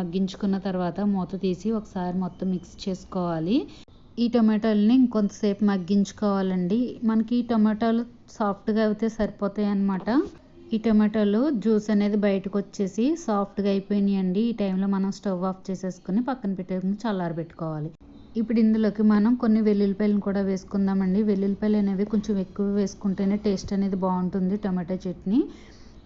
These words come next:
ఇవి చల్లారిన తర్వాత మనం మిక్సీ జార్లోకి యాడ్ చేసుకోవాలి. వేడిగా ఉన్నప్పుడు మిక్సీ జార్లో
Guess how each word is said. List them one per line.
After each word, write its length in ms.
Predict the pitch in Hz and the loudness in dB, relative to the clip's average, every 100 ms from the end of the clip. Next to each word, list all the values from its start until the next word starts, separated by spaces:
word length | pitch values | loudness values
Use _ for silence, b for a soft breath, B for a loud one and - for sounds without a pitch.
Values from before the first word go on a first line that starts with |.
| 240 | 0
ఇవి 100 | 254 | 0
చల్లారిన 460 | 254 214 208 214 220 220 | 2 2 2 2 2 0
తర్వాత 280 | 208 202 196 208 | 0 0 0 2
మనం 140 | 208 214 | 4 2
మిక్సీ 220 | 202 - 196 | 0 -4 -4
జార్లోకి 380 | 185 180 180 180 233 | -2 -2 -2 -2 -4
యాడ్ 180 | 190 160 185 | -4 -6 -8
చేసుకోవాలి. 560 | 175 - 185 170 160 165 B - - - - | -8 -8 -8 -6 -6 -10 B -20 -20 -20 -2
వేడిగా 360 | 220 214 208 220 226 | 2 4 4 4 4
ఉన్నప్పుడు 400 | 220 214 208 214 | 4 2 2 2
మిక్సీ 260 | 220 208 214 202 | 2 0 0 2
జార్లో 280 | 196 196 | 2 2